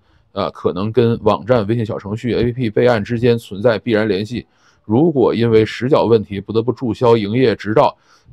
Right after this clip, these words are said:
那么目前很多互联网产品，尤其是一些小微企业，之前一直在运营的商城模式的微信小程序，也就要关停，肯定是损失惨重。对，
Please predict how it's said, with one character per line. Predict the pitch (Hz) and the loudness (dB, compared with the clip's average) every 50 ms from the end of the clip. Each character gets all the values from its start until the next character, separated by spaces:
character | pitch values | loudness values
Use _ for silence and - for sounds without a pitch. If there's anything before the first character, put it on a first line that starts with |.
| _ - - - 123 | _ -20 -16 -6 -2
那 | 127 | 0
么 | 117 110 107 - - | 2 2 0 0 -2
目 | 147 147 127 104 | -2 -2 -2 -2
前 | - - 104 110 107 | -2 -2 -4 -4 -4
很 | - - 110 87 | -4 -4 -4 -2
多 | 82 135 147 143 | 2 4 4 4
互 | 139 - | 4 2
联 | 123 113 117 | 2 2 4
网 | 117 107 80 | 2 2 0
产 | - - 107 113 | -4 -8 -10 -8
品， | 110 107 87 | -8 -8 -6
尤 | 87 98 107 | -2 -2 -2
其 | 113 - 113 113 | -2 -2 -4 -6
是 | 107 - 117 117 | -6 -4 -4 -4
一 | 110 101 | -4 -4
些 | 101 117 120 | -2 -4 -6
小 | 127 - 101 73 | -4 -4 -4 0
微 | 92 131 147 143 | 2 2 2 0
企 | - - 101 | -2 -6 -8
业， | 87 98 - - _ _ _ _ _ - | -4 -4 -4 -4 _ _ _ _ _ -6
之 | - 123 127 | -2 -2 -2
前 | 110 - 110 101 101 - - | 0 0 -2 -2 -2 -2 -2
一 | 131 123 | -4 -4
直 | 107 - 104 110 | -4 -4 -4 0
在 | 123 117 104 | 0 0 0
运 | 117 127 117 101 | 0 0 -2 -2
营 | 92 101 110 | -4 -4 -4
的 | 120 104 | -4 -4
商 | 95 - 151 165 | -4 -4 -4 -4
城 | 143 120 113 | -4 -4 -4
模 | 113 107 101 | -4 -4 -4
式 | 107 - | -4 -4
的 | 104 101 | -6 -4
微 | 117 123 | -4 -4
信 | 127 | -4
小 | 107 107 80 | -6 -8 -6
程 | - 104 107 | -6 -8 -6
序， | 107 151 - _ _ _ _ _ _ _ | -4 -6 -6 _ _ _ _ _ _ _
也 | - 98 - | -8 -8 -4
就 | - 123 | 0 0
要 | 113 101 | 0 2
关 | - - 117 117 | 2 2 0 0
停， | 113 - 98 98 | 0 -6 -10 -12
肯 | - - - 90 78 78 | -12 -12 -14 -14 -12 -6
定 | - 135 123 104 95 - | -4 -2 -2 -2 -4 -10
是 | - - - 120 101 87 | -14 -10 -6 -4 -4 -4
损 | - - 117 95 - | -4 -4 -6 -6 -4
失 | - 139 139 | -4 -6 -6
惨 | 127 - 113 78 69 | -4 -6 -8 -6 -4
重。 | 127 127 - _ _ _ _ _ _ _ _ _ _ - | -4 -4 -4 _ _ _ _ _ _ _ _ _ _ 2
对， | 165 143 - - | 2 2 2 2